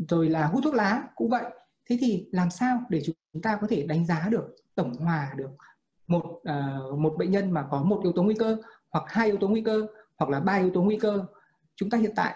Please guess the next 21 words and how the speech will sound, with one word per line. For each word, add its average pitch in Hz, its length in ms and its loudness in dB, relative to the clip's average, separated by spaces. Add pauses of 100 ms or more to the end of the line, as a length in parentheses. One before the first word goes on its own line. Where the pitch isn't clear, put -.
chúng 160 160 -4
ta 185 200 2
chưa 214 260 0
có 175 120 4
bất 262 180 -2
kỳ 160 300 2
một 143 140 0
cái 147 100 0
nghiên 185 140 2
cứu 160 200 2
nào 180 280 2 (140)
để 143 140 0
chúng 151 120 -2
ta 190 80 -2
trả 165 160 -4
lời 135 120 0
được 139 120 -2
câu 175 100 0
hỏi 160 220 -4
đó. 131 280 -2 (380)
Và 165 400 0